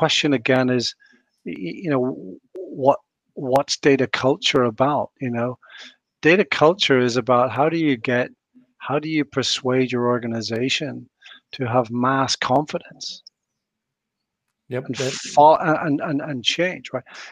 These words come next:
Speaker 1: And, and so I, I, I think that's why I believe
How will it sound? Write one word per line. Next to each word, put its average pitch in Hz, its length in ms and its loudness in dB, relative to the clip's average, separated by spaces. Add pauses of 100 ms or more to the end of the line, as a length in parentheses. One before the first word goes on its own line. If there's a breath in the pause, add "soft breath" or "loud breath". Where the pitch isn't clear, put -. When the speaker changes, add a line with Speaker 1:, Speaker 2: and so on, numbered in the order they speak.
(180 loud breath)
Speaker 1:
And, 139 240 2
and 139 260 0
so 143 540 6 (540 soft breath)
I, 143 60 2
I, 156 340 -2 (140)
I 143 40 -2
think 143 340 -4 (380)
that's 175 500 2
why 147 280 6
I 131 80 2
believe 127 800 0